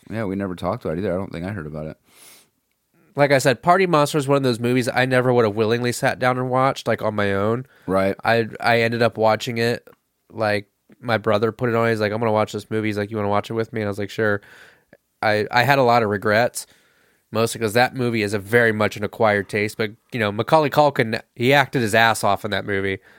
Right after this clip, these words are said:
Speaker 2: And it's a great movie. It's a phenomenal film. But, yeah, I, I can't stomach watching that movie another time.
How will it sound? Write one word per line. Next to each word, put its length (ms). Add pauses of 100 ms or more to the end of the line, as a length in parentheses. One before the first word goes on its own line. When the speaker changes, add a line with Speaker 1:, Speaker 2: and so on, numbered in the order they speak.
(260)
Speaker 2:
And 80
it's 100
a 60
great 300
movie. 340
It's 200
a 40
phenomenal 480
film. 340
But, 280
yeah, 260
I, 360
I 60
can't 300
stomach 420
watching 300
that 160
movie 280
another 280
time. 300